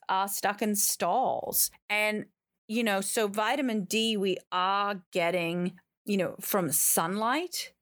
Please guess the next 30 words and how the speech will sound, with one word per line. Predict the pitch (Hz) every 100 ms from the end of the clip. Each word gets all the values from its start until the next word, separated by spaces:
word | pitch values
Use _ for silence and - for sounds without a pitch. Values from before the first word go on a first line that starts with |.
| _ -
But | 208 202 -
if | - 226 -
your | 240
horse, | 220 190 190
let's | 214
say | 247
your | 247 220
horse | 202 196
has | 196 180 -
been | 185 175 -
in | 190
a | 180
stall | - 185 170 170 165
on | 180
a | 170
layup | 165 156 160 139
and | - 175
it's | - 175
not | 151 160 202 -
getting | 180 160
a | 139
lot | 143 151
of | 170
natural | 110 127 - 139
sunlight, | - 160 160 151 131 147 - _ -
um, | 185 175 160 160 156
and | 190 196 196
it's | 185 -
got | - 175 170 170 - - _
some | - 196 175 160 156 156